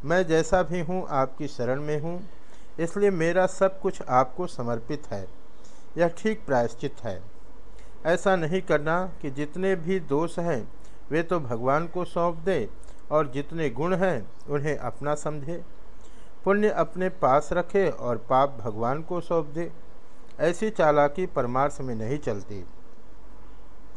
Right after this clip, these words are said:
शास्त्र के अनुसार भगवान के नाम का जप, उसका स्मरण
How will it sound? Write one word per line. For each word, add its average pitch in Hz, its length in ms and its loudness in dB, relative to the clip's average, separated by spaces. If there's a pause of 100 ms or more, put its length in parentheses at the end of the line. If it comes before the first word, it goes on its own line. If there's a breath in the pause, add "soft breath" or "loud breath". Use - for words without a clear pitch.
(680 loud breath)
शास्त्र 180 400 4
के 202 220 4
अनुसार 170 480 2
भगवान 147 500 0
के 170 200 -2
नाम 131 360 0
का 156 200 0
जप, 131 300 2 (560 soft breath)
उसका 160 400 2
स्मरण 139 520 0